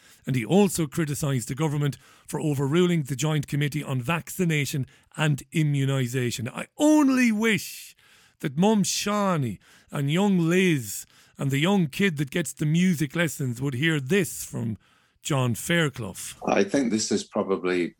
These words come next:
Speaker 2: I've been in medicine now about five decades. I think this is probably one of the most dangerous, um, uh, ep-, efforts that we've had in medicine, because what we're doing is we're, in effect, overturning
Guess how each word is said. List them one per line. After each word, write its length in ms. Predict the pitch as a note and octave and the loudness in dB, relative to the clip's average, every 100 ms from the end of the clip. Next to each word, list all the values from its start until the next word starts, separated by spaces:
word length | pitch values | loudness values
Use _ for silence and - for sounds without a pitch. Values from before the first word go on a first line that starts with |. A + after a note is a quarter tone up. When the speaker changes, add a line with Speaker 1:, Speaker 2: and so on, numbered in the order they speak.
| - | -8
Speaker 2:
I've 200 | F2+ E2+ | -6 -2
been 180 | F2 E2+ | 0 0
in 140 | D#2 | 0
medicine 420 | E2 D#2+ - D#2 | -2 -2 -4 -2
now 300 | D#2 D#2+ C#2+ E2 D2 _ - | -2 -2 -4 -8 -10 _ -14
about 240 | D2 D2 _ - - D2+ D2+ | -10 -10 _ -18 -8 -6 -6
five 320 | - E2+ D#2+ - | -2 -2 -2 -2
decades. 560 | F#2 - D2+ D2 - | -4 -2 -6 -4 -6
I 100 | F#2 | -6
think 220 | E2+ G#2 | 0 2
this 240 | F2 E2 - | 2 0 -6
is 100 | D2+ | -8
probably 320 | - D#2 D#2 | -4 -2 0
one 220 | D#2 E2 | -2 -2
of 80 | D#2 | 0
the 60 | D#2 | 0
most 420 | D#2+ D2+ - - | 0 -2 -4 -2
dangerous, 680 | E2+ F2 D#2+ D#2+ - - - - | 0 0 -2 -2 -2 -8 -8 -4
um, 360 | D#2 D2+ D2+ D2+ | -2 0 0 -2
uh, 400 | D2+ D#2 E2 G2 - _ - | -6 -6 -4 -4 -6 _ -6
ep-, 180 | - - | -4 -2
efforts 460 | F2 - - - | -4 -6 -8 -4
that 100 | G#2 | -2
we've 240 | E2 F2 - | 0 0 0
had 300 | F#2 F#2 E2+ | -2 -2 0
in 160 | D#2 | -2
medicine, 360 | D#2 D2+ - D2+ | -2 -2 0 2
because 460 | - - F#2+ F2+ - - - - _ | 0 2 0 0 -4 -16 -18 -20 _
what 200 | A2 C3 | 2 4
we're 140 | B2 G#2+ | 4 4
doing 400 | G#2+ F2+ D#2+ E2 | 4 2 -2 -6
is 220 | E2+ - | -10 -6
we're, 360 | F2 F2 E2+ - - | -4 -2 -2 -4 2
in 140 | G#2 | 4
effect, 480 | G#2+ - D2+ - - - _ _ - | 2 0 -6 -6 -14 -20 _ _ -2
overturning 840 | G#2+ G#2+ A2 - E2+ D#2+ D2+ D#2 | 2 2 0 0 -2 -2 -2 -2